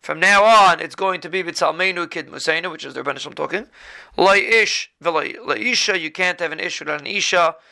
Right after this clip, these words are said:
V'lo isha, v'lo ish, and not an isha without an ish. V'lo ishneim, v'lo ishchina, and you can't create him without the Rebbeinu Shalom. So that's what Kanisi Ishas Hashem means. It means I created an individual together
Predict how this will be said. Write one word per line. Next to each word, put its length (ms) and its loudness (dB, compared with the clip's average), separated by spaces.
V'lo 180 2
isha, 480 -2
v'lo 180 -6
ish, 400 -2
and 160 -2
not 220 4
an 120 -4
isha 380 -6
without 300 -2
an 80 -16
ish. 420 -4
V'lo 200 0
ishneim, 480 0
v'lo 160 -2
ishchina, 520 -10
and 140 -4
you 80 -4
can't 280 0
create 380 0
him 240 -2
without 400 2
the 60 -12
Rebbeinu 320 -4
Shalom. 380 -2
So 200 -4
that's 340 4
what 220 -2
Kanisi 640 -6
Ishas 380 -6
Hashem 340 -2
means. 380 -18
It 160 -6
means 240 -2
I 140 2
created 580 0
an 100 -2
individual 600 -6
together 800 2